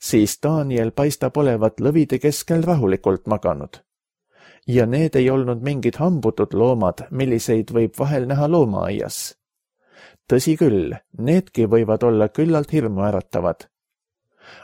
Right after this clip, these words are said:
Räägitakse kellestki mehest, kes oli saanud töökoha loomaaias. Tema tööks oli loomade toitmine. Määratud ajal kästi tal viia toitu ka lõvide puuri,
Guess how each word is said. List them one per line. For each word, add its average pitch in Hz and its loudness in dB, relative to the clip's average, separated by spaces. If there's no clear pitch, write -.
Räägitakse 131 -2
kellestki 123 0
mehest, 143 -2
kes 135 -2
oli 120 2
saanud 117 -4
töökoha 147 0
loomaaias. 95 -2
Tema 113 2
tööks 147 -2
oli 156 2
loomade 95 2
toitmine. 90 -4
Määratud 131 0
ajal 135 0
kästi 135 -2
tal 107 4
viia 127 2
toitu 135 0
ka 110 -2
lõvide 147 2
puuri, 123 2